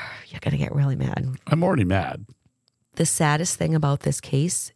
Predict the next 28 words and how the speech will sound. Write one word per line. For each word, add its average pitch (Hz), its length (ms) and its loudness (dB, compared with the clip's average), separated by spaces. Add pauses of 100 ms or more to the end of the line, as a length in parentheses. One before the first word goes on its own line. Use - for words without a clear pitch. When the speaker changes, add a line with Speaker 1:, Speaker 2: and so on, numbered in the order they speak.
Speaker 1:
is 147 160 2
that 135 220 0
forty 151 360 0
years 147 400 0
is 135 140 -4
the 127 100 -2
limit 135 280 2
for 131 140 -2
imprisonment 131 600 0
in 131 100 -6
Colombia. 127 640 -2
Speaker 2:
What? 156 560 2 (440)
Speaker 1:
I 170 100 4
think 185 200 0
it's 190 140 -2
been 185 180 2
moved 170 260 2
to 151 60 0
sixty - 420 -2
now. 151 220 4
I'm 143 60 2
not 139 180 0
sure. - 260 2 (380)
On 156 140 4
top 147 320 0
of 170 140 0
that 170 200 0
fact, - 540 0